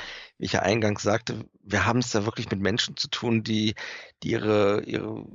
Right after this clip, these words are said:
für die wir eine sehr, sehr hohe Verantwortung übernehmen, gerade auch was Gesundheit und Psycho angeht, dass wir denen keinen Blödsinn erzählen. Und du kannst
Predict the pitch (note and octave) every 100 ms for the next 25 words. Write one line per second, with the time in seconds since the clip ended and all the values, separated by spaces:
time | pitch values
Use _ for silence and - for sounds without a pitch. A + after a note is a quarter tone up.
0 | - - A#2 A2+ B2 A#2 A#2 A2+ G#2+ C3
1 | C#3 A#2 B2+ - A#2+ C3 - G2+ F#2 F2
2 | F2+ F2+ F#2 F#2+ F#2+ G2 A#2 A2 - G2+
3 | - - G2 A2+ C3+ A#2+ A#2+ A#2 A2 -
4 | C3 C3+ C3 E2+ G2 D#2 E2 E2+ - -
5 | - - G2+ G2+ G#2+ - G2 G2 G#2 A#2
6 | - D#3+ G2+ D#2+ - F#2 E2+ - - -
7 | - - - - G2+ G2+ G2+ G2+ G#2+ -
8 | B2 B2 - -